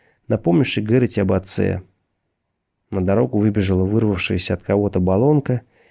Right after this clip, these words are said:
и тявкой побежала за Пирсоном. Выстрел отбросил её на обочину, и она лежала там, вздрагивая и жалобно визжа. Никто её не подбирал. Из толпы выбился на дорогу плачущий ребёнок.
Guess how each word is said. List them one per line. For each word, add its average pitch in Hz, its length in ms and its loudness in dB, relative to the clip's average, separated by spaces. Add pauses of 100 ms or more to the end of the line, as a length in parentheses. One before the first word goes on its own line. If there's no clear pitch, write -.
(160)
и 110 100 -2
тявкой 180 380 0
побежала 113 420 2
за 98 180 2
Пирсоном. 92 680 -2 (1160)
Выстрел 101 480 0
отбросил 95 440 0
её 92 160 2
на 92 140 2
обочину, 123 600 -2 (680)
и - 60 -4
она 131 180 2
лежала 117 340 2
там, 98 160 0
вздрагивая 107 560 2
и - 20 2
жалобно 98 440 2
визжа. 92 500 -2 (880)
Никто 101 340 -2
её 131 140 2
не 110 140 2
подбирал. 92 600 -2 (1200)
Из - 140 -4
толпы 160 300 2
выбился 143 440 4
на 107 80 4
дорогу 110 340 4
плачущий 110 460 0
ребёнок. 95 600 0